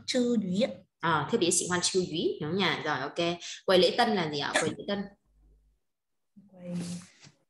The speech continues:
Speaker 1: quầy lễ tân là,
Speaker 2: Ừ.
Speaker 1: ờ, chén thái đúng không ạ?
Speaker 2: Ờ, đây, chén thái, đây. "Mời anh hoặc chị đến quầy lễ tân để thanh toán", chẳng có chưa? Ờ, "Mời anh chị đến quầy lễ tân để thanh toán."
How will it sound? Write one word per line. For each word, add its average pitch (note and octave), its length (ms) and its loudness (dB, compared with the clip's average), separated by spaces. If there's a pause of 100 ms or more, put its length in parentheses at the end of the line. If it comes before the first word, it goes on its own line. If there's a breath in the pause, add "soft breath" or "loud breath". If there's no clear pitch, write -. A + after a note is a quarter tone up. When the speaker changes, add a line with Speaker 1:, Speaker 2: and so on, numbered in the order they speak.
(1080)
Speaker 1:
quầy G3 140 -4
lễ G3 220 -2
tân B3+ 120 0 (120)
là, F3+ 300 -4
Speaker 2:
Ừ. E3 280 0 (720)
Speaker 1:
ờ, F3+ 140 -20 (1040)
chén G3+ 360 2
thái G3 320 4
đúng C4+ 100 8
không C4+ 140 6
ạ? D#3+ 120 4
Speaker 2:
Ờ, - 100 -4
đây, F3 220 2
chén F3 220 2
thái, F3 280 0
đây. F3+ 300 0 (280 loud breath)
"Mời F#3+ 180 6
anh G#3+ 220 2
hoặc E3+ 160 0
chị F3+ 260 0
đến E3+ 160 -2
quầy G3 140 4
lễ D#3 180 2
tân G#3 140 2
để C#3 180 0
thanh F#3+ 160 -4
toán", D#3+ 220 0
chẳng D#3+ 140 -6
có D#3 60 -4
chưa? F#3 220 0 (120)
Ờ, D3+ 240 -2
"Mời D#3+ 140 2
anh F#3 160 0
chị F3+ 180 -2
đến D3+ 160 -6
quầy F3 120 -2
lễ C#3+ 160 -6
tân F3 120 -2
để D#3 140 -10
thanh E3+ 140 -12
toán." D3 160 -8